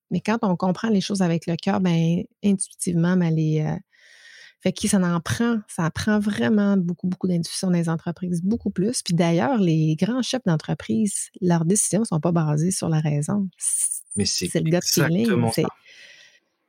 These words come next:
Speaker 2: C'est exactement ça, tu as
Speaker 1: Mm.
Speaker 2: tout à fait raison. Alors, c'est, c'est, c'est, c'est en-, c'est, enfin, c'est embêtant, c'est comme ça. C'est vrai qu'on a, que c'est pas les mots qu'on, on va pas l'utiliser en entreprise parce que ça,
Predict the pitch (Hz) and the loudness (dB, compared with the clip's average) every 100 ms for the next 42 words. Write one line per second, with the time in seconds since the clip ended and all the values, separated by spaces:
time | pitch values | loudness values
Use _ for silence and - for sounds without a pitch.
0 | _ _ _ - - - - _ - - | _ _ _ -20 -18 -18 -20 _ -16 -10
1 | 101 110 127 120 110 143 143 98 190 196 | -4 -2 0 0 0 0 0 2 2 2
2 | - 113 113 110 147 147 - - 110 - | -2 -4 -2 -2 -4 -8 -12 -2 0 0
3 | 107 - 117 107 98 98 98 - 101 90 | 0 0 2 2 2 0 -2 -4 -2 -2
4 | 85 80 80 - _ - - 107 - - | -2 -6 -10 -20 _ -4 0 0 -2 -6
5 | 95 - 92 87 90 90 101 85 76 90 | -6 -6 -4 -2 -2 0 -2 -4 -6 -2
6 | 92 87 110 117 104 95 - 95 92 85 | 0 2 2 0 0 0 0 0 0 0
7 | - 90 - - - 117 120 120 117 107 | -4 -10 -6 -4 -2 0 2 0 0 0
8 | 95 90 90 110 113 110 107 104 98 - | 0 -2 -2 -2 -4 -2 2 2 0 -2
9 | 101 107 - 98 95 87 | -4 -4 -4 -8 -4 -4